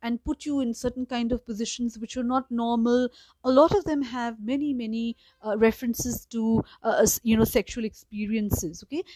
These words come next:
And look at the next line. It says, "I'll never be an author."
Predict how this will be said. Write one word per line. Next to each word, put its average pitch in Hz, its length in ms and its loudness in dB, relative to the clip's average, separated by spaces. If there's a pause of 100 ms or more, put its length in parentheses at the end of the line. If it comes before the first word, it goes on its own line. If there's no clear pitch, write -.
And 294 100 2
look 330 120 2
at 381 60 -2
the 349 60 -2
next 285 360 0
line. 247 360 -4
It 233 160 -8
says, 240 300 2 (300)
"I'll 240 240 8
never 262 360 4
be 233 460 -2 (140)
an 214 260 -6 (120)
author." 180 600 -4